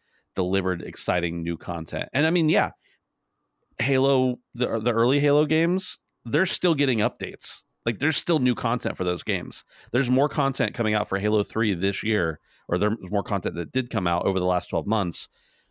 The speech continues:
than there was for Halo, Halo Infinite. And that's, I think that's where,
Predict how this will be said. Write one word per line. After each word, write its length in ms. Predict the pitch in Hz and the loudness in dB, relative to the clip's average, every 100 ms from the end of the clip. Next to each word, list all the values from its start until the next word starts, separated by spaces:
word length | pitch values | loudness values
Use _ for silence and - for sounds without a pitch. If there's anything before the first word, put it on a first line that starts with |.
| _ | _
than 120 | 113 98 | 0 2
there 120 | 95 | 2
was 180 | 92 - | 0 0
for 120 | 90 | -2
Halo, 300 | 87 80 73 - _ | 0 -2 -4 -12 _
Halo 260 | 98 85 80 | -4 -2 0
Infinite. 360 | 82 71 - - | -4 -6 -8 -8
And 140 | 98 107 | -2 0
that's, 420 | 120 - - - _ | 0 -4 -12 -16 _
I 60 | 98 | -4
think 200 | 113 95 | -4 -2
that's 280 | 92 87 - | -2 -2 -2
where, 460 | 87 80 78 73 | -2 0 -2 -4